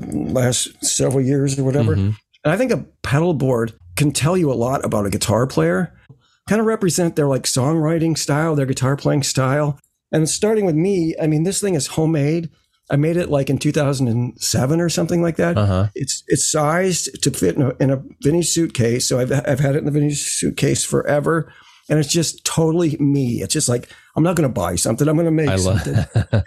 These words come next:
Speaker 1: And
Speaker 2: I
Speaker 1: it's
Speaker 2: love
Speaker 1: like
Speaker 2: that.
Speaker 1: my, you know, everybody, like, on that pedal show or something would just freak out if you're using those stupid one spots.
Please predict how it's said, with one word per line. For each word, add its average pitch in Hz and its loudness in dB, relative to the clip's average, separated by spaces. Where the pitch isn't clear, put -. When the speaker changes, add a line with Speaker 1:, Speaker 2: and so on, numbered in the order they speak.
Speaker 1:
And 160 2
Speaker 2:
I - 2
Speaker 1:
it's 156 -2
Speaker 2:
love 175 2
Speaker 1:
like 113 0
Speaker 2:
that. - -12
Speaker 1:
my, 151 0
you 160 2
know, 156 2
everybody, 170 0
like, 143 -2
on 143 2
that 156 0
pedal 147 0
show 131 0
or 131 0
something 143 -2
would 139 2
just 147 -2
freak 160 0
out 147 2
if 135 -2
you're 139 2
using 143 0
those 127 -2
stupid 151 0
one 127 2
spots. 151 -2